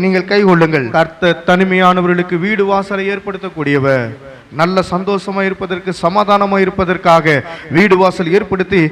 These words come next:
கட்டுண்டவர்களை விடுதலையாக்கக்கூடியவராய் இருக்கிறார். நீங்கள் கட்டப்பட்டு இருக்கலாம், கர்த்தர் உங்களை விடுதலையாக்க போதுமானவராய் இருக்கிறார். விடுதலை நாயகன் சத்தியபரராய் இயேசு கிறிஸ்து உங்களை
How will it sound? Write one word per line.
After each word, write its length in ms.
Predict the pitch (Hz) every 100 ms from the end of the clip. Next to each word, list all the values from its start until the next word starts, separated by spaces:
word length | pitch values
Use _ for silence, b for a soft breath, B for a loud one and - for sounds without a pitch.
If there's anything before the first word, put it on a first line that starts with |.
| B -
கட்டுண்டவர்களை 720 | 196 - 240 226 214 208 202 196
விடுதலையாக்கக்கூடியவராய் 920 | 180 220 220 214 214 202 202 202 196 180
இருக்கிறார். 400 | 180 175 160 B B
நீங்கள் 260 | 175 196 196
கட்டப்பட்டு 520 | 208 208 233 226 226
இருக்கலாம், 500 | 226 220 220 214 196 - -
கர்த்தர் 480 | 233 233 - 240 233
உங்களை 220 | 233 226
விடுதலையாக்க 480 | 220 226 226 220 220 208
போதுமானவராய் 760 | 220 220 214 214 214 214 214
இருக்கிறார். 460 | 208 208 202 196 170 151
விடுதலை 400 | 180 220 208 196
நாயகன் 600 | 202 220 226 220 214 190 135 - -
சத்தியபரராய் 720 | 196 - 226 220 214 214 214
இயேசு 380 | 202 240 - 247 226
கிறிஸ்து 340 | 240 - 208 175 B B B
உங்களை 640 | 151 214 233 214 180 185